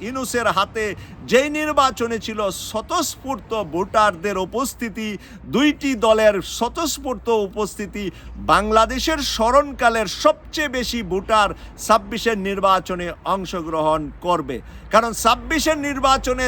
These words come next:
তরুণদেরকে নিয়ে এখন ভাবছে এনসিপি। ষোলো বছরের তরুণ তরুণীদেরকে ভোটাধিকার দিতে হবে বলছে এনসিপি।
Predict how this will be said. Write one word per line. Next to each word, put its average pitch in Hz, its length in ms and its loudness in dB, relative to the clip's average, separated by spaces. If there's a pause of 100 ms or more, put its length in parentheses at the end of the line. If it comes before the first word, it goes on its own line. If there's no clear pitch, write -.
(140)
তরুণদেরকে 277 760 0
নিয়ে 262 220 0 (160)
এখন 226 260 0 (140)
ভাবছে 202 380 -2 (340)
এনসিপি। 196 520 -8 (480)
ষোলো 277 420 4
বছরের 269 460 2 (120)
তরুণ 233 340 -2
তরুণীদেরকে 233 760 -4
ভোটাধিকার 214 960 0
দিতে 196 320 -8
হবে 190 360 0 (480)
বলছে 220 460 -2 (240)
এনসিপি। 202 720 -4